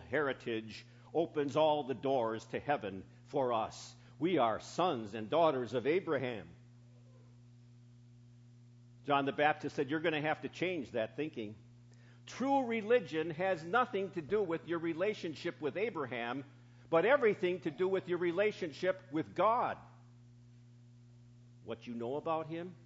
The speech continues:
and what he does for you." Now, I think today there are also some people who need to repent,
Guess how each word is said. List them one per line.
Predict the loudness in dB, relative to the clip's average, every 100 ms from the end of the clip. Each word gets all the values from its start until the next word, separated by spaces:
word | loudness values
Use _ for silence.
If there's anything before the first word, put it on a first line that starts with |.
| -20 -20 -20 -20 -20 -20 -20 -18
and | -12
what | -10
he | -10
does | -6 -4 -4 -8 -18
for |
you." | -14 -14 -14 -20 -20 -20 -20 -20 -20 -20 -20 -20 -20 -20 -20 -20 -20 -20 -20 -20 -20 -20 -20 -20 -20 -20 -20 -20 -20 -20 -20 -20 -20 -20 -20 -20 -14
Now, | -2 0
I | 0
think | -2 -6
today | -8 -6 -4 -4 -6
there | -6 -4 -2
are |
also | -2 -4 -8 -14
some | -12 -14
people | -10 -12 -10 -12 -12
who | -14 -12
need | -12 -14
to | -14
repent, | -14 -16 -14 -14